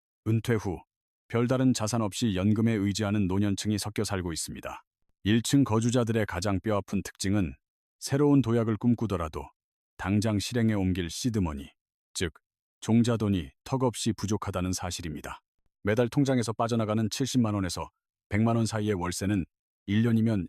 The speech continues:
일억만 원이 넘는 거액이 되어 여러분의 자산을 갉아먹습니다.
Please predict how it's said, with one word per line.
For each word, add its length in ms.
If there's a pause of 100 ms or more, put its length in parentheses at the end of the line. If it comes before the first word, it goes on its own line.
일억만 480
원이 160
넘는 320
거액이 320
되어 240 (480)
여러분의 340
자산을 360
갉아먹습니다. 720